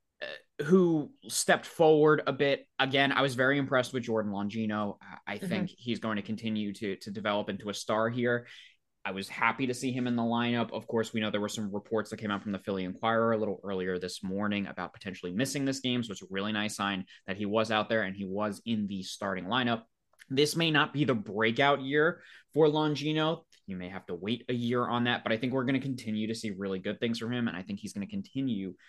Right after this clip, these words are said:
Speaker 1: to try and solidify himself as a key cog, uh, in this lineup. It, it would be crazy to go anywhere else than to really harp on Eric Dixon and Caleb Daniels because they truly were the two focal points out there today. We mentioned it last week and said, "Hey,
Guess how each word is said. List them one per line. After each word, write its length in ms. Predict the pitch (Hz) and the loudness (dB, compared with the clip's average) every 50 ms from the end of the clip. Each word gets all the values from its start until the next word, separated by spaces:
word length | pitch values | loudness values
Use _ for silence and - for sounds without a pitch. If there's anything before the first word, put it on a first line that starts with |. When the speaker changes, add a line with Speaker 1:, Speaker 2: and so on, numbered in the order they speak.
| - _ - | -20 _ -10
Speaker 1:
to 100 | - 113 | -8 -6
try 220 | - 120 107 107 | -2 0 2 2
and 100 | 104 98 | 2 0
solidify 520 | - - 92 92 101 101 104 - 101 98 | -4 -6 -4 -4 -4 -4 -2 0 0 -2
himself 380 | 98 101 92 95 - 90 90 - | -2 -2 -6 -6 -4 -6 -4 -4
as 120 | 95 90 | -6 -6
a 40 | 98 | -8
key 300 | - _ - - 98 87 - | -10 _ -14 -14 -14 -14 -12
cog, 440 | - - 95 92 92 92 92 92 - - - - - - _ - | -8 -6 -4 -2 -2 -2 -4 -6 -10 -16 -20 -20 -20 -20 _ -12
uh, 140 | 90 82 - - | -12 -12 -10 -8
in 160 | - 110 107 101 | -6 -4 -2 -2
this 220 | 98 95 - - | -4 -4 -6 -8
lineup. 500 | 92 95 98 104 107 110 110 110 107 - - _ - - - _ _ _ _ _ _ _ _ - | -6 -4 -2 0 0 0 0 -2 -2 -4 -10 _ -20 -20 -20 _ _ _ _ _ _ _ _ -16
It, 160 | 107 - - _ _ _ _ _ _ _ _ _ _ _ _ - | -16 -16 -16 _ _ _ _ _ _ _ _ _ _ _ _ -2
it 100 | 127 131 | 0 0
would 180 | 135 139 131 113 | 2 2 0 -2
be 120 | 127 117 | -4 -6
crazy 520 | - - - 135 139 139 139 131 143 151 | -6 -4 0 2 2 2 2 2 0 -2
to 100 | 147 135 | -2 0
go 180 | 113 131 117 117 | 0 0 2 2
anywhere 420 | 107 107 113 110 107 110 107 104 | 2 2 0 2 2 2 2 4
else 260 | 104 104 113 113 - - | 4 4 2 0 0 -2
than 160 | 113 107 104 | -2 -2 -2
to 120 | - 110 | -4 -6
really 340 | 101 90 95 95 95 98 95 | -6 -4 -4 -2 -2 -2 -2
harp 300 | 92 - 107 101 98 - - | -2 -2 0 -2 -2 -2 -4
on 200 | 104 101 98 - | -4 -4 -4 -2
Eric 260 | - 107 104 95 - | -2 0 0 0 -2
Dixon 260 | - 110 110 - 113 104 | -4 -4 -4 -4 -4 -4
and 120 | 98 101 | -4 -2
Caleb 300 | - 113 101 92 92 95 | -2 -2 -2 -2 -2 -2
Daniels 420 | 110 113 113 117 120 117 117 113 | -2 -2 0 0 0 0 0 -2
because 200 | - - 113 98 | -4 -8 -8 -6
they 100 | 90 101 | -4 -6
truly 440 | 98 - - - 120 113 110 113 110 | -6 -6 -8 -6 -4 -2 -2 -2 -2
were 260 | 104 95 98 101 104 | -2 -2 -2 -2 -2
the 100 | 104 104 | -2 -4
two 220 | 104 - - 95 87 | -6 -8 -10 -12 -12
focal 380 | - - - 95 101 - 131 | -10 -6 -6 -6 -4 -4 -6
points 340 | 117 123 123 120 120 117 113 - - | -6 -4 -2 -2 -2 -2 -4 0 2
out 180 | 110 113 113 - | 2 2 2 2
there 160 | 120 117 117 | 2 2 0
today. 480 | 117 - 117 117 117 120 117 117 117 - - - - _ | 0 0 0 2 4 4 4 2 -2 -4 -14 -20 -18 _
We 200 | - 113 117 117 | -2 0 2 2
mentioned 560 | 110 107 110 120 143 170 196 180 202 208 202 208 | 2 2 0 2 2 2 2 4 4 6 10 10
it 120 | 214 - | 8 10
last 340 | 156 165 165 170 165 - - | 8 8 8 6 6 4 0
week 200 | 139 131 135 131 | 0 0 2 2
and 120 | 120 117 | 0 0
said, 180 | 117 127 120 113 | 2 2 2 2
"Hey, 380 | 120 156 147 113 95 78 - | 4 4 4 2 2 -4 -8